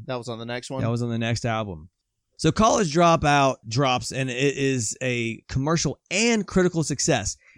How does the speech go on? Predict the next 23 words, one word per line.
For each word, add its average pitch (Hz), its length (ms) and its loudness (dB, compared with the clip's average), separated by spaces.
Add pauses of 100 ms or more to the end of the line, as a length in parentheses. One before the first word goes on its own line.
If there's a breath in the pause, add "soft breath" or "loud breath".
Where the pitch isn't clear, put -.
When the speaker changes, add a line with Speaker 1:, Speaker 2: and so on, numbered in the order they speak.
Speaker 2:
And 156 140 0
I 196 100 2
would 220 220 2
honestly 156 400 0
place 139 300 2
it 143 100 -2
in 139 80 0
my 131 100 0
top 127 300 0
twenty 147 320 2
rap 101 240 -6
albums 90 280 -8
of 92 80 -12
all 82 120 -10
time. 57 320 -14
Speaker 1:
I, 131 180 -6
I 170 120 -2
really 285 400 0
like 156 260 0
it. 101 100 -4
I 120 80 0
don't, 165 180 -8
I... 139 220 -8